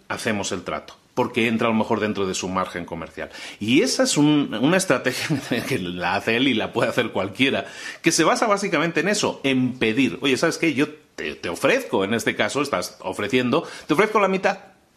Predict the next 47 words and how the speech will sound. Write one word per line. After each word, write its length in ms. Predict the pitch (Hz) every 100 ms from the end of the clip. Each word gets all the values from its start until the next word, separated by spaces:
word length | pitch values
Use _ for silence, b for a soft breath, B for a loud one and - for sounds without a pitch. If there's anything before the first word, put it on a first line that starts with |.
| -
Y 100 | 113
si 140 | -
la 100 | 104
gente 200 | 101 139
dice 200 | 143 139
que 80 | 151
no, 120 | 185
bueno, 280 | 190 381 - -
está 180 | - 71
bien, 180 | 82 120
no 140 | 107
pasa 300 | - - 127
nada. 280 | 170 175 - B B -
Pero, 340 | 160 156 - _ -
¿y 120 | 196
si 140 | -
te 120 | -
dice 240 | 113 - -
que 100 | 87
sí? 280 | - - - B B B B
Resulta 680 | - - - 262 285 - - -
que 100 | -
puede 240 | 107 139 143
ser 200 | 117 -
que 280 | 110 107 -
una 320 | 185 220 190
de 140 | 139
cada 240 | - 113 110
veinte 320 | 160 180 131
veces 520 | 120 120 233 - - _
alguien 480 | 135 151 143 131 120
te 100 | 117
diga 300 | 110 104 98
que 80 | 98
sí. 220 | - 101
Y 160 | 135 147
entonces 520 | 147 143 180 202 190 131
te 80 |
lleves 260 | 127 151 -
un 220 | 175 202
súper 600 | - - 165 165 185 180
negocio 840 | 127 117 110 127 147 - 113 147 - B B
que 100 | 107
ni 140 | 107
te 100 | 107
lo 100 | 98
esperabas. 580 | 87 - 78 69 - -